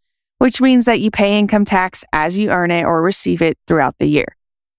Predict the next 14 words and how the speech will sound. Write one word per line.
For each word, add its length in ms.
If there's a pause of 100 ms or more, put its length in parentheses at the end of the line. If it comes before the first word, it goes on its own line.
(160)
You 80
can 160
do 140
this 240
by 140
either 280
adjusting 400
your 120
withholding 680
or 140
making 380
estimated 580
tax 280
payments, 540